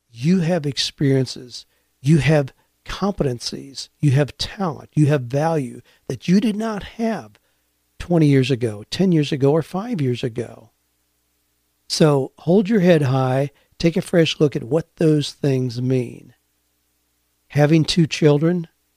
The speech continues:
you say you're committed to motherhood at home, you can do that, and you hear us talk about plenty of times here the opportunities for generating income, even if you are primary caregiver for your children.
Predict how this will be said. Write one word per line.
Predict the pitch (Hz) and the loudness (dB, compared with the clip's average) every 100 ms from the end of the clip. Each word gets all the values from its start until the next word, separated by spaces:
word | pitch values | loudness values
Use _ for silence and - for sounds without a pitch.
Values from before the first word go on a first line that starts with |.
| _ _ _ | _ _ _
you | 123 | -10
say | - 135 | -2 0
you're | 127 | 0
committed | 139 135 135 123 | -2 0 0 0
to | |
motherhood | 135 135 123 139 | -2 0 2 2
at | 131 | 2
home, | 135 160 156 | 0 2 2
you | 165 | 2
can | 160 | 2
do | 165 | 4
that, | 160 165 175 | 4 4 4
and | 156 - - - | 0 -2 -8 -2
you | 143 143 | 0 2
hear | 127 139 139 | 2 2 2
us | 196 | 0
talk | - 120 113 | -2 -4 -4
about | 127 110 117 135 - _ - | -8 -8 -6 -8 -8 _ -18
plenty | 131 165 202 | -4 0 0
of | - | 0
times | 131 123 117 | -2 -4 -4
here | 143 180 139 | 0 2 2
the | 127 | 2
opportunities | 127 135 - 160 143 127 | -2 -6 -2 -2 0 -4
for | - 139 | -6 -6
generating | 131 135 131 123 120 | -2 0 0 -2 -4
income, | 160 190 - 123 139 - _ _ _ - | -2 -2 -2 -2 -4 -8 _ _ _ 0
even | 160 180 190 | 2 6 4
if | - | 2
you | 233 180 | 0 0
are | 180 196 151 123 | 0 -2 -4 -4
primary | - 147 143 139 | -2 0 2 2
caregiver | 131 - 139 135 127 123 | -2 -2 -2 -2 -4 -6
for | - 127 | -2 -2
your | 117 | -2
children. | 113 - 135 120 117 113 | -6 -2 0 0 -6 -20